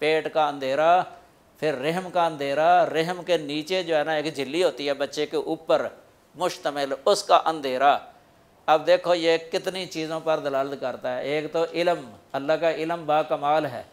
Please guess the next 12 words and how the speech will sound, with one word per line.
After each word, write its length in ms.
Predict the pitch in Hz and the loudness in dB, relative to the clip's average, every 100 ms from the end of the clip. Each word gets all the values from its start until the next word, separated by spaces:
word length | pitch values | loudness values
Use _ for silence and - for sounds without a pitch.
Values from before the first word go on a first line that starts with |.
| _ _ _ _ _ _ _ _ - | _ _ _ _ _ _ _ _ -8
"बिकुल्लि 520 | 139 - 165 156 151 | -8 -6 -4 -2 -2
शैइन 380 | - 147 147 139 | -2 -4 -4 -2
अलीम", 680 | 131 131 139 147 151 147 123 - _ 147 | -2 -2 -2 -4 -4 -6 -10 -20 _ 0
अगर 180 | 165 | 2
इल्म 380 | 175 175 180 185 | 2 0 -2 -2
ना 120 | 180 175 | 0 2
हो 160 | 165 | 2
तो 140 | 175 170 | 4 2
हो, 160 | 143 156 | 2 -2
हो 420 | 165 135 143 175 | -4 -4 2 2
नहीं 220 | 160 156 | 0 -6
सकता। 400 | - 123 117 120 | -6 -8 -8 -14